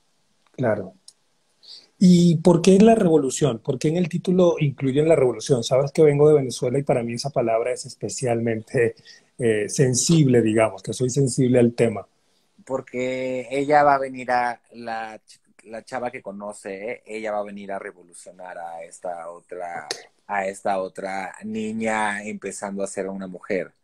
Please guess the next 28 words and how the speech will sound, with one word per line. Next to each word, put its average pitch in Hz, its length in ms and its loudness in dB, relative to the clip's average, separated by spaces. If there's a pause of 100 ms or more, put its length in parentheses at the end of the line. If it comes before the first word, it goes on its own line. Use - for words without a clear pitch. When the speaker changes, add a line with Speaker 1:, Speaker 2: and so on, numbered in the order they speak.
(640)
Speaker 1:
Ok. - 160 -4
Speaker 2:
Como 101 160 0
que 113 100 2
hay 110 100 2
una 113 140 0
revolución, 101 720 -8
hay 101 160 -8
un 104 140 -16
cambio, 104 500 -10
como 92 200 -16
que 110 80 -8
Speaker 1:
Claro. 101 80 2
Speaker 2:
es 95 140 -6
drasti-, 110 520 -8
es 110 220 -8
drástica, 101 920 -4 (640)
es 117 200 -4
drástico 117 500 -2
el, 98 400 -10 (340)
un 113 260 -10
día 110 260 -2
para 98 260 2
otro 98 680 -6
en 95 200 -12
la 92 100 -8
vida 98 240 -6
de 95 120 -10
ella. 92 360 -14